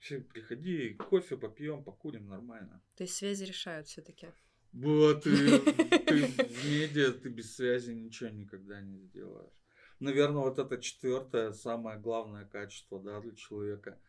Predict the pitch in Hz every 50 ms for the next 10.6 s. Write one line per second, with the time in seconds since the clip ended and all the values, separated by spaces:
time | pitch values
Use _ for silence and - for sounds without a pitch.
0 | _ _ _ - - - 151 143 147 - 107 107 - 175 175 185 185 - 113 113
1 | 113 117 113 - - 135 131 127 127 120 113 107 107 107 101 101 107 110 110 104
2 | - - 110 113 117 117 113 110 101 - 127 131 147 147 143 123 113 110 107 104
3 | - - - 117 113 120 123 127 117 113 107 107 104 104 104 107 110 117 123 127
4 | 123 110 104 101 98 95 - - - - - 113 107 101 - - - 107 110 110
5 | 104 110 101 98 95 - _ _ _ - - - _ _ - 151 190 233 254 254
6 | 254 233 196 180 - - - 147 151 175 214 233 247 214 156 107 - - _ -
7 | - - 151 185 208 208 190 170 131 120 110 104 90 - _ 110 139 190 208 160
8 | - - - 120 139 127 107 98 - _ _ _ - 104 104 120 117 110 110 110
9 | 113 110 117 113 151 208 220 202 175 131 120 117 110 104 104 107 110 113 127 139
10 | 143 123 - 98 - - 120 107 104 101 98 98